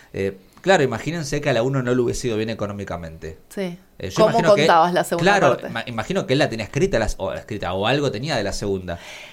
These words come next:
Speaker 2: Es que, bueno, hay un par de giros en esta película.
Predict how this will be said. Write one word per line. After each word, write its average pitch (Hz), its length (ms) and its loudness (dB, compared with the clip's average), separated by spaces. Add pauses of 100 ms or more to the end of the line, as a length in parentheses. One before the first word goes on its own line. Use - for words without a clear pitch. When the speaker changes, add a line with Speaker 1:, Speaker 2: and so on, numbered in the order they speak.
(160)
Speaker 2:
Es 240 160 4
que, 233 140 4
bueno, 220 420 4
hay 302 200 2
un 254 160 -4
par 226 180 4
de 196 140 2
giros 208 520 -2
en 180 120 -6
esta 185 260 -4
película. 185 720 0